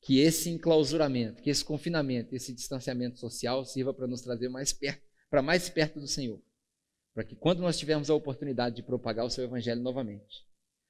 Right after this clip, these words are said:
nas ruas, pelas, pelas, pelos telhados das casas, que nós o façamos com orgulho e cheios de poder e autoridade do Espírito Santo.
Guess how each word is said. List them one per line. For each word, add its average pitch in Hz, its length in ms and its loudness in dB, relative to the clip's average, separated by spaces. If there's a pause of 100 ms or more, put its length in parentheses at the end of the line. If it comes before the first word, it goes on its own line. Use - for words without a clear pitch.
(120)
nas 120 220 2
ruas, 104 580 -4 (400)
pelas, 117 540 0 (340)
pelas, 123 340 6
pelos - 680 2 (120)
telhados 143 460 8
das 120 220 0
casas, - 600 -10 (560)
que 123 80 0
nós 117 200 2
o 120 40 -4
façamos 117 680 -6 (280)
com 123 120 -4
orgulho 110 560 0 (260)
e 101 80 -8
cheios - 800 2 (260)
de 117 200 -8
poder 120 400 2
e 139 40 4
autoridade 104 600 -2
do 101 60 -14
Espírito 101 380 -14
Santo. - 220 -16